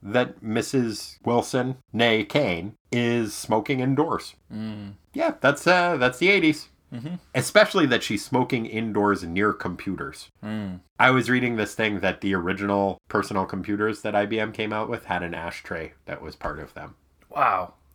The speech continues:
Speaker 1: Yeah.
Speaker 2: Yeah, I used to be able to do that everywhere.
Speaker 1: Yeah. And now not.
Speaker 2: Now not.
Speaker 1: So, you know, with good reason. Especially near computers. It's bad for them.
Speaker 2: Mm-hmm.
Speaker 1: I mean, I, I think about, uh, Lee Scratch Perry's recording equipment, this getting all resined up.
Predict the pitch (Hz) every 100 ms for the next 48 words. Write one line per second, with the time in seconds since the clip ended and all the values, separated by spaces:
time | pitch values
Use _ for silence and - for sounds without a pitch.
0 | _ _ - 95 - - _ 101 180 120
1 | 156 - 156 156 139 117 135 135 107 131
2 | 110 104 107 _ _ 117 214 - _ _
3 | _ - 90 95 113 120 143 131 131 151
4 | 202 294 - _ _ _ _ 87 90 104
5 | 98 98 90 - _ _ _ _ _ _
6 | _ 302 98 98 117 - 151 214 - 80
7 | _ - - 196 196 175 165 143 139 -
8 | - - - - - - 160 143 - _
9 | _ 104 165 302 _ _ _ _ - 107
10 | 101 87 - - 95 98 98 - 139 127
11 | 92 95 87 82 71 73 98 95 - 92
12 | - - 92 95 - - 98 92 95 95
13 | 101 98 104 - - 87 - 87 82 87
14 | 85 80 85 85 78 90 -